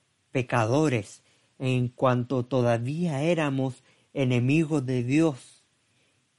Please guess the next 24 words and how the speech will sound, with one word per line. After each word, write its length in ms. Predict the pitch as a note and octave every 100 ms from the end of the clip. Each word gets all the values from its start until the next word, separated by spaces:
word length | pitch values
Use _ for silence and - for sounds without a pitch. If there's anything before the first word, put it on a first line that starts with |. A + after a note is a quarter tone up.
| -
Cristo 600 | D3+ F3 - - A#2 A2 _ -
murió 380 | B2+ B2 B2 -
por 160 | A#2
nosotros. 640 | A2+ A2 - A#2+ A#2 - - _ _ _ _ -
Y 80 |
aquí 320 | B2+ A#2 D#3+ D3+
vemos 600 | C3 C#3+ E3+ D#3+ D#3+ - - _
la 280 | - C3 A#2+
gran 360 | A#2+ C3 D#3 D#3+
expresión 920 | C3 - - A#2+ G#2+ - D#3 D3+ C#3 _ _ _ _ _
del 260 | C#3 B2+ A#2+
amor 300 | A#2 B2+ B2+
de 160 | B2+
Dios, 340 | A#2+ C#3+ B2 - _ _
donde 360 | C#3 C3+ C3 B2+
nosotros 640 | A#2+ - D#3 D3+ D#3 D#3
debemos 580 | C3+ B2+ B2 D#3+ D#3 D3
comprender 680 | - C3+ B2 C3 B2 C#3+ -
que 260 | - D#3 D#3 - _
nosotros 1000 | - B2+ A#2+ - - F3 E3 C#3 C3+ C#3 _ _ -
no 240 | C#3+ D3
tenemos 540 | D3 C#3 C3 C#3 D3 C#3
mérito 460 | C3+ C3 C#3 C3
alguno. 540 | B2 A#2+ C3+ D3 A#2+